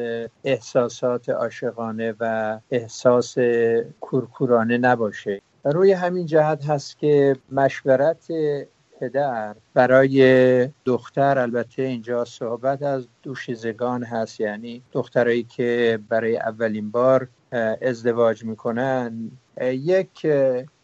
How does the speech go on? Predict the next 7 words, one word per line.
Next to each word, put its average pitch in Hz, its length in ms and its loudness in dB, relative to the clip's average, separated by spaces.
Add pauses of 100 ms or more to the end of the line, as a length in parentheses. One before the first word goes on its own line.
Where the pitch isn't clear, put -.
(180)
اقدام 151 800 -2
مشورتی، 131 920 -6
یک 139 540 -4
اقدام 123 800 -4 (320)
احتیاطی 151 1200 0 (320)
برای 180 1040 2 (200)
دفاع 156 640 -2